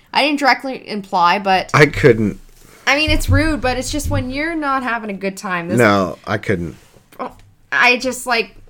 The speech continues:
Speaker 1: you know, he was going home, but then he was trying to make excuses, and I'm like, "No, I can't have him here any longer. I'm gonna go insane. I need him to leave." Like, I, this guy called me fat and said I was drinking too much.
Speaker 2: See,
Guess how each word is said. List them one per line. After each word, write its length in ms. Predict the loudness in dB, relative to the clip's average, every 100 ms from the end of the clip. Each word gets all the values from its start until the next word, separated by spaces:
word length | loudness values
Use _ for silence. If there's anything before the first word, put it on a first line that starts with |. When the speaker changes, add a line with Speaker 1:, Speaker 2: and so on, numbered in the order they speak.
| -12
Speaker 1:
you 160 | -6 -4
know, 180 | -4 -4
he 200 | -8 -6
was 260 | -4 -4
going 300 | -4 -4 -4
home, 260 | -6 -6 -4
but 160 | -4
then 140 | -4 -4
he 80 | -4
was 100 | -8
trying 220 | -6 -6
to 60 | -6
make 220 | -10 -14
excuses, 560 | _ -16 -12 -12 -10 -8
and 80 | -6
I'm 100 | -6
like, 200 | -8 -6
"No, 140 | -4
I 80 | -4
can't 240 | -4 -4
have 160 | -4 -6
him 60 | -8
here 140 | -10
any 120 | -10
longer. 380 | -10 -10 -8 -8
I'm 160 | -6 -6
gonna 120 | -6
go 180 | -4 -6
insane. 320 | -6 -8 -8
I 100 | -8
need 240 | -8 -8
him 220 | -8 -10 -12 -20 -20 _
to 160 | -6 -4
leave." 520 | -4 -6 -6 -8 -10
Like, 340 | -10 -10 -14 _ _ _ _ _ -12
I, 340 | -6 -4 -4 -8 -20 _
this 100 | -2
guy 120 | 0 2
called 200 | 4 4
me 100 | 2
fat 440 | 4 6 6 2 -6 _ _
and 140 | -2
said 160 | 2 4
I 120 | 4
was 140 | 2
drinking 300 | -2 -2 -2
too 140 | -2 0
much. 480 | 2 0 -2 -8 -12 -20 -20 -20 -20 _
Speaker 2:
See, 500 | -2 2 4 4